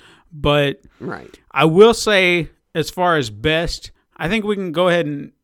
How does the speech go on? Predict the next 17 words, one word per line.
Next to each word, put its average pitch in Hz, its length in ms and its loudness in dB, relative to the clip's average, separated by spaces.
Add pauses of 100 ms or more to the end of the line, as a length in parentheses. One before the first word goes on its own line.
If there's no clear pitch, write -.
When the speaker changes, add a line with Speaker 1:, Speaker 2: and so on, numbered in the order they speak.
(300)
Speaker 1:
kind 165 200 0
of 139 100 -6
throw 165 300 2
Godzilla 147 560 -2
by 143 140 0
the 123 100 -6
wayside. 147 560 -4 (200)
Of - 140 -14
course, 202 280 -6
he's 120 140 -10
the 117 80 -12
best. 104 440 -16
We're 220 160 -6
not 160 180 -4
gonna 135 440 -6
argue 139 480 -2
that, 123 200 -8